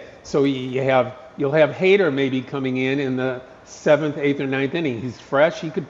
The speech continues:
he could pitch more than two innings today if it's a close game. Um, that means that, uh, they don't have to pinch hit as much, or, uh, you know, try to use, uh, extra guys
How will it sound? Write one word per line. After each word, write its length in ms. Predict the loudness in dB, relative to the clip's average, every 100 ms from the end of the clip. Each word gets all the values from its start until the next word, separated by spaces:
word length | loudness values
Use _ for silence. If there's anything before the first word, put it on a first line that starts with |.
| -8
he 100 | -6
could 160 | -6
pitch 220 | -6 -6 -2
more 240 | 2 2
than 140 | 0 -4
two 200 | -4 -4
innings 300 | -6 -8 -12
today 380 | -4 -2 -2 -6 -18 -12
if 140 | -8
it's 140 | -6 -8
a 40 |
close 380 | -6 -4 -4 -4
game. 340 | -6 -6 -8 -14 -20 -20 -8
Um, 400 | 4 6 6 4 0 -12 -20 -20 -4
that 220 | -2 0
means 240 | 0 0 0
that, 240 | 0 0
uh, 140 | -4 -4
they 240 | 0 0
don't 160 | 0 -2
have 160 | -4
to 80 | -6
pinch 340 | -6 -6 -6
hit 240 | -2 0 0
as 180 | -4 -4
much, 320 | -2 -2 -4
or, 420 | -4 0 2 2 2
uh, 320 | 2 2 0 -8 -20 -10
you 80 | -4
know, 140 | -2
try 320 | -4 2 4 4
to 380 | 2 0 0 -2
use, 440 | -4 0 0 -2
uh, 180 | -8 -6
extra 360 | -6 -6 -4 0
guys 600 | 2 4 4 4 2